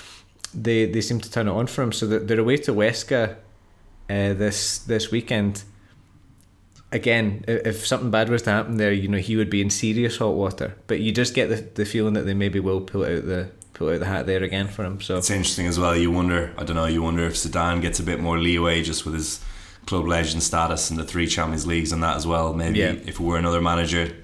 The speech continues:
Speaker 2: they might, they might already be gone by now, but maybe he gets that extra kinda,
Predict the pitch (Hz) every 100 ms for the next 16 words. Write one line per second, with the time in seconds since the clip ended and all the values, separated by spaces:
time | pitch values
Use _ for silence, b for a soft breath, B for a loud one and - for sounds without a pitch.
0 | - 80 80 - 82 80 80 80 80 78
1 | 80 80 80 80 82 80 69 82 80 76
2 | 76 80 - 82 80 73 - 76 82 80
3 | 76